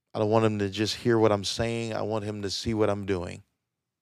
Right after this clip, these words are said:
Let's live this life. I love each of you.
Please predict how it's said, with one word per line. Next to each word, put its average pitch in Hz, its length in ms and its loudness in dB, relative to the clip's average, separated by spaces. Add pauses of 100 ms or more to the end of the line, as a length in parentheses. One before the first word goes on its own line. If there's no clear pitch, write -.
(1900)
Let's - 120 -16
live 107 220 2
this 104 220 -2
life. 98 440 -4 (720)
I 107 60 -8
love 104 360 2
each 107 220 -6
of 104 120 -4
you. 107 260 0